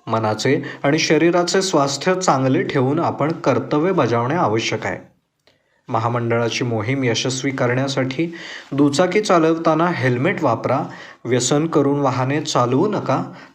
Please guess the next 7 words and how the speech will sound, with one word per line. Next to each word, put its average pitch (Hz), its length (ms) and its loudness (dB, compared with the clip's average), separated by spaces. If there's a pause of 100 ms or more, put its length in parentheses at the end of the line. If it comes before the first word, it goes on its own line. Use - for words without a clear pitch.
तसेच 208 300 2
मन 175 320 2
शांत 147 460 0
राहण्यासाठी 175 680 0
पुरेशी 139 500 2
झोप 180 320 0
घ्या, 131 200 0